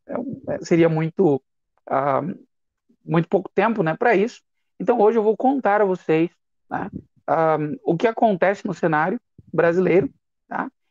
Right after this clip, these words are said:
E vou também mostrar a vocês o que deve ser feito pra que a gente possa mudar essa,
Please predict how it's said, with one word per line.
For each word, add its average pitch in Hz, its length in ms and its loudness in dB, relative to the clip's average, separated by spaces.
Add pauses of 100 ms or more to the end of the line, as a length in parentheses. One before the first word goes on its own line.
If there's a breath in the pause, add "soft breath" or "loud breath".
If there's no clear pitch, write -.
E 226 100 4
vou 208 240 4
também 220 300 -4
mostrar 202 360 -2
a 202 40 4
vocês 180 320 -2
o 175 60 -6
que - 80 -6
deve 170 180 0
ser 196 180 -6
feito 147 300 -2
pra - 100 -8
que - 80 -6
a 180 40 -2
gente 185 200 -6
possa - 260 -4
mudar 170 320 2
essa, 170 300 -2